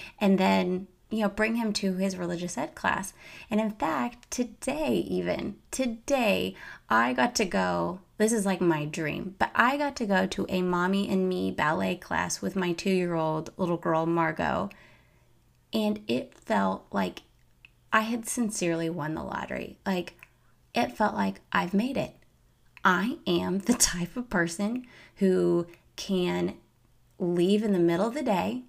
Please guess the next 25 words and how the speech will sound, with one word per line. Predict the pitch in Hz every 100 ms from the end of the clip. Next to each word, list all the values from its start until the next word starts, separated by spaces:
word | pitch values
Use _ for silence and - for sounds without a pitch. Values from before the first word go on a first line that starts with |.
| - -
I'm | 185
still | 185 - 180
working. | 233 208 180 - 190 226 -
I'm | 185
still, | - - 190 190 196 - - - -
you | 208
know, | 190 170 170 170
doing | 196 202 202
my | 190 190
part, | 196 175 180 208
still | - 220 214
feeling | - 254 233 190
good | 185 175 190 208
about | 196 190 185 180 185 - - - -
what | 180 196
I'm | 190 202
contributing, | 202 185 - 180 175 180 180 180 180 180 -
uh, | 196 170
you | 185
know, | 175
to | 151 -
our | 151
family, | - 269 277 277 269 254 247 240 233 - - - - _
for | - 202
myself. | 165 - - - 226 240 254 254